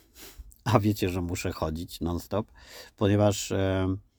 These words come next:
e, wieje nad morzem dzisiaj bardzo i musicie wytrzymać bez szumu fal,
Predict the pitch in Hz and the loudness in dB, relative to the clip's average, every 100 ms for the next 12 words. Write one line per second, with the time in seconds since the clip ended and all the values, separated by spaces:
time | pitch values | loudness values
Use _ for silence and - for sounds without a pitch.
0 | _ - - 87 87 101 110 101 95 98 | _ -20 -8 -4 0 4 4 4 2 0
1 | 92 107 101 98 98 101 95 135 120 101 | 0 0 0 0 -2 -2 0 0 0 -2
2 | 90 - 95 90 - - 87 - 98 85 | -4 -4 -6 -6 -6 -6 -4 -4 -4 -2
3 | 85 - - 90 85 - 98 | -4 -6 -8 -6 -2 2 4